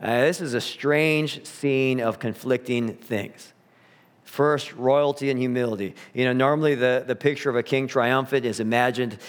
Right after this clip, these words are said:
uh, after the defeat of his enemies or striding in, striding into war against them, like a conqueror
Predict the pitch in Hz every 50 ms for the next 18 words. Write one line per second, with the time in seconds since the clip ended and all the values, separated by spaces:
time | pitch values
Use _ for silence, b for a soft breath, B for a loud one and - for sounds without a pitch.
0 | B B B B 107 107 104 120 131 143 139 - 147 120 120 107 110 - 127 131
1 | 120 107 104 98 104 120 135 143 139 139 139 135 123 - B B B B 127 131
2 | 135 131 127 - - - - - - 147 135 135 139 135 135 131 127 127 127 -
3 | - - - - - 143 143 139 135 127 120 113 120 113 110 113 113 113 98 117
4 | 117 107 - - 87 78 - - - _ _ _ _ _ _ _ - 101 101 104
5 | 101 - - 147 147 139 139 - 139 139 139 139 139